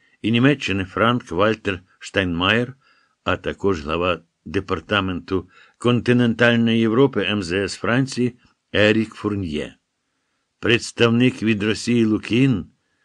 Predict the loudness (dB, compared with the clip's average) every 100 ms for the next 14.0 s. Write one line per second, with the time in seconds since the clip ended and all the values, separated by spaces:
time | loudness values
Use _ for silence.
0 | _ _ -18 -6 4 6 6 4 0 4
1 | 2 2 0 0 0 0 4 6 6 6
2 | 4 4 2 0 _ _ _ _ _ -4
3 | 0 0 0 -6 -8 -12 -16 -18 -20 _
4 | _ _ _ _ _ _ _ 0 0 2
5 | 2 2 0 0 2 2 2 2 2 -2
6 | -6 -6 -10 -10 _ _ _ _ _ 0
7 | 4 6 4 0 4 4 4 -2 0 -2
8 | 0 2 2 2 2 2 2 2 2 0
9 | 0 -2 -4 -2 0 0 -4 _ _ _
10 | 0 4 6 6 4 2 0 0 -2 -2
11 | -4 -2 -2 -2 -8 -6 -2 0 0 -2
12 | _ _ _ _ _ _ -2 -2 2 4
13 | 2 2 2 2 0 2 4 4 2